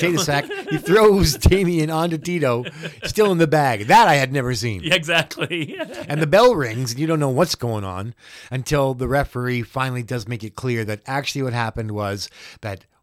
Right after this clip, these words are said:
Speaker 1: while Jake was in the figure four leg lock, the time limit
Speaker 2: Expired, yeah.
Speaker 1: Yes, so
Speaker 2: Yeah, it seemed like the quickest disqualification ever. It's like,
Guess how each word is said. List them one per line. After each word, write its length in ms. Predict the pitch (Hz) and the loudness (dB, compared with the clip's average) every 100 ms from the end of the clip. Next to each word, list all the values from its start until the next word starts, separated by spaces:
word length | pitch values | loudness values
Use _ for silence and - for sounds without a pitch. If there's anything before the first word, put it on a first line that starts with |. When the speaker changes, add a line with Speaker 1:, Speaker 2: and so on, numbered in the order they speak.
| _ | _
Speaker 1:
while 200 | 120 170 | -2 -2
Jake 220 | 156 143 120 | 0 -2 -2
was 100 | 110 | -6
in 60 | |
the 60 | 113 | -6
figure 240 | 123 113 | -6 -6
four 340 | - 107 98 92 | -6 -6 -6 -6
leg 220 | 110 98 | -8 -6
lock, 260 | 101 95 | -6 -6
the 80 | 82 | -10
time 580 | 90 - 120 123 120 113 92 | -14 -8 -6 -4 -6 -8 -8
limit 280 | 110 107 95 | -8 -8 -10
Speaker 2:
Expired, 460 | - 110 110 104 104 | -14 -14 -14 -16 -12
yeah. 120 | 117 | -4
Speaker 1:
Yes, 340 | 117 110 - 90 87 | -2 -2 -6 -12 -12
so 220 | 107 110 | -6 -4
Speaker 2:
Yeah, 80 | 151 | -4
it 100 | 147 | -6
seemed 180 | 196 214 | -8 -8
like 140 | 196 | -10
the 80 | 175 | -12
quickest 420 | - 175 180 - | -16 -14 -14 -12
disqualification 720 | 160 - 175 151 156 156 151 | -12 -8 -6 -6 -8 -8 -6
ever. 240 | 147 139 120 | -8 -8 -10
It's 160 | 127 | -8
like, 260 | 151 143 | -6 -6